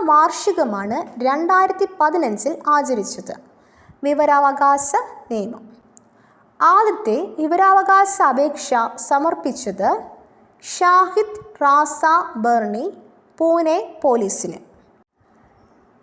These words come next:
രാജസ്ഥാനിലെ മസ്തൂർ കിസാൻ ശക്തി സംഘടനയുടെ സ്ഥാപകൻ അരുണ റോയ്.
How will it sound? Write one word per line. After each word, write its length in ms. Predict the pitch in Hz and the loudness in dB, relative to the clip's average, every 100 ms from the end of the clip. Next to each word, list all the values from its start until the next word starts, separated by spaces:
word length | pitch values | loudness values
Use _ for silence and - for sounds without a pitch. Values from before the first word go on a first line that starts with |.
| - | 0
രാജസ്ഥാനിലെ 920 | 370 403 440 480 - 311 233 208 208 302 - - - 294 | 2 2 2 -2 0 0 0 -2 -4 -6 -8 -20 -6 0
മസ്തൂർ 540 | 359 - - 427 440 453 - | 0 0 -6 0 0 0 -4
കിസാൻ 500 | - 339 - 381 392 381 - - | -4 -4 0 0 0 -2 -6 -4
ശക്തി 340 | 392 381 453 440 | -4 -2 -2 0
സംഘടനയുടെ 720 | 330 294 294 277 247 196 226 330 - - | -2 -2 -4 -4 -4 -4 -4 -4 -8 -12
സ്ഥാപകൻ 720 | - 285 302 254 208 214 330 - - _ _ - 262 | -2 2 2 0 -4 -4 -6 -10 -20 _ _ -2 0
അരുണ 300 | 311 330 330 320 339 311 - | 2 2 2 2 0 -6 -4
റോയ്. 260 | 233 196 | -4 -4